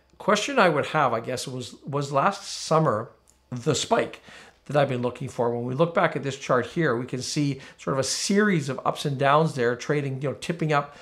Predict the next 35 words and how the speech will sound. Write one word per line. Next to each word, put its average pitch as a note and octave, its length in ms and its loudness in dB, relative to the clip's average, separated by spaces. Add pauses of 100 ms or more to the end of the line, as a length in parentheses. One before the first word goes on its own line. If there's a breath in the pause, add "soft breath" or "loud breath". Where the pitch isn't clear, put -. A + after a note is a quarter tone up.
(220 loud breath)
at C#3+ 140 2
around C#3+ 320 4
that C3 240 0
thirty-five D#3 580 2
level. A#2+ 400 -2 (220 loud breath)
We C3 80 -4
saw C#3+ 200 4
the C3+ 100 0
markets C3 420 0
coming E3+ 320 0
down, C3 380 0
indicated C3 400 -6
by, A#2+ 180 2
in A#2+ 100 -6
this B2 140 -8
case, B2 240 -4
the B2 100 -6
Nasdaq B2+ 560 2
there, B2+ 300 0 (400 loud breath)
uh, B2+ 220 0
with C3+ 280 -6
the A#2 200 -4
blue C#3 280 4
line, B2+ 380 2 (720)
and B2 140 0
now B2+ 180 6
it's B2 140 0
settled C3+ 340 0
back B2 240 0
down C3 220 0
into B2 260 -8
a A#2 40 -6
more A#2 180 -8
calm B2 440 -2
area. B2+ 460 0